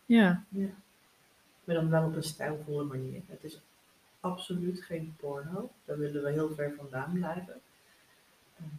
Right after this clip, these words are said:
Speaker 1: Ja.
Speaker 2: maar ja, het zal een divers geheel worden. Want ja, er zijn die, mensen hebben heel veel verschillende fantasieën en verlangens. En, eh, ja, dat willen we wel in terug laten komen.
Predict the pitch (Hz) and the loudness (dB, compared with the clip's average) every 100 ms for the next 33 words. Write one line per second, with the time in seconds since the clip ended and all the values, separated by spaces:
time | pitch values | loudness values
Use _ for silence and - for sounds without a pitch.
0 | - - 247 190 196 _ _ _ _ _ | -16 -2 0 0 -4 _ _ _ _ _
1 | _ _ 196 190 - 247 196 151 - 190 | _ _ 0 0 0 0 2 0 -2 2
2 | 165 156 160 156 147 156 - 160 151 185 | 4 4 2 0 -2 -2 -4 -6 -4 -2
3 | 196 156 143 156 160 180 156 151 165 147 | -2 -2 -6 -8 -6 -8 -8 -10 -6 -6
4 | 147 - - 185 165 175 160 180 202 165 | -6 -10 -10 -8 -6 -6 -6 -4 -2 2
5 | 233 - 214 - - 156 156 156 147 147 | 2 0 -6 -6 -10 -10 -12 -12 -14 -16
6 | 139 151 143 139 139 131 131 185 202 160 | -12 -12 -12 -16 -12 -10 -10 -10 -10 -14
7 | 156 - - - _ _ _ 156 156 - | -20 -20 -20 -20 _ _ _ -20 -20 -18
8 | - 156 156 147 151 151 - 190 - - | -16 -14 -14 -10 -10 -10 -10 -14 -14 -18
9 | - - - - | -18 -16 -14 -14